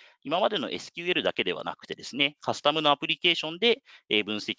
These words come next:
処理を、えー、行うことができるようになりましたというのがこちらのアップデートでございます。ちょっとですね、ペースが遅めなので、巻きながらいきたいと思います。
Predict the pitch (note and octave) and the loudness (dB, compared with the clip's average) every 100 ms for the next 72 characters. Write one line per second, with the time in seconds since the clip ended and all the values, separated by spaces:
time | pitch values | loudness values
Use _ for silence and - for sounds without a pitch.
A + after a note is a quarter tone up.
0 | - G2 E2 D#2 - E2 F2+ E2+ E2+ - | -2 -2 -4 -8 -6 -4 -2 -2 0 2
1 | A#3 G#3 - A2 F#2+ E2 D#2+ D#2 D#2+ D2+ | 4 4 2 0 0 0 -2 -4 -6 -8
2 | - _ G3 G#3 B3+ - - G3 E3+ - | -10 _ -4 2 2 2 2 4 4 2
3 | - D#2+ C3+ A#3 F2 - - - - - | -2 -6 0 0 0 -2 -12 -14 -14 -16
4 | _ _ _ _ _ _ _ _ - _ | _ _ _ _ _ _ _ _ -20 _
5 | _ _ _ _ _ _ _ _ _ _ | _ _ _ _ _ _ _ _ _ _
6 | _ _ _ - - - E2 D#2+ - B2+ | _ _ _ -6 -4 -4 -4 -6 0 0
7 | - D2+ D#2 - F#2+ F2+ E2+ D#2 D2 - | 2 -2 -2 0 0 2 2 0 -4 -6
8 | - F2 - G2 F2+ E2+ - - D#2+ A1 | -2 0 2 4 6 6 4 2 0 0
9 | C#2+ D2 - - | -8 -8 -6 -6